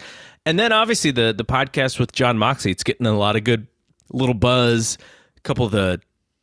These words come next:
Twitter videos that I put together, people are having a lot of fun with. I saw, uh, Josh Barnett, uh, tweeted the, the whole podcast. Someone had tagged him in it,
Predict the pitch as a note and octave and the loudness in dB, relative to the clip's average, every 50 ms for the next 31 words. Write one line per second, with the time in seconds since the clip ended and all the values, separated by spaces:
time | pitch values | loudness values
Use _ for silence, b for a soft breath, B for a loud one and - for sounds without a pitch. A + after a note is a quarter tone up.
0 | _ _ _ _ - - - C#3 C#3+ B2 C3+ B2+ A2+ B2+ A#2+ A#2+ A#2+ A#2+ A#2+ A#2 | _ _ _ _ -10 -4 -2 0 2 2 2 2 2 2 2 2 2 2 2 2
1 | G#2+ A2+ A2 G#2+ G#2 - - B2 G#2+ - A#2+ G2+ A2+ A2+ A2+ A2+ A2+ A2 G#2+ G#2+ | 2 0 0 0 0 0 -2 -2 -2 -2 -2 0 2 2 2 2 2 2 2 0
2 | G#2 G2+ B B B B B _ - B2+ B2 - A#2 A2 G#2+ G#2+ G#2 G2+ G#2 G2+ | 0 -2 B B B B B _ -2 -2 0 0 0 0 2 0 0 0 0 0
3 | G2 G2 G2+ G2 F#2 - - G#2 G2 G2 G2 G2 F#2+ - G2+ F#2+ - - A2 G2+ | 2 2 0 0 0 0 0 0 2 2 2 2 2 2 0 0 0 2 2 4
4 | F#2+ F#2+ F#2 F#2 F#2 - C2+ F#2+ G2 F2 - A2 F#2 F#2 - - - F#2 F#2 F#2 | 4 4 2 2 0 0 -2 -4 -4 -2 -2 -2 -2 -2 -2 -2 0 0 0 2
5 | G2 G2+ G2+ G2 - B B B B B B B B B - G2+ G2 F#2+ - - | 2 0 0 -2 -4 B B B B B B B B B -2 0 0 0 0 -2
6 | - A#2+ A2+ A2 G#2 G2+ F#2 F#2 A2 - A#2+ G2+ F#2+ F#2+ F#2 E2+ F#2 G2 F2+ A2+ | 0 2 2 2 2 2 0 -2 -4 0 0 2 2 2 0 0 0 0 0 2
7 | A2 G#2 - - A2 G2 G2 F#2 - - F#2+ F#2 F#2 - - - G#2 F#2+ F#2+ G2+ | 0 0 0 0 -2 -2 -2 -2 0 0 0 0 0 -2 -2 -2 -2 -2 -2 -4
8 | F#2+ F2 - G#2 G#2 F#2+ F#2+ G2 - A2 F#2+ F#2 F2+ F#2 F2+ F2 - B | -4 -4 -4 -2 -2 -2 -2 -2 -2 -2 0 0 0 0 0 -2 -4 B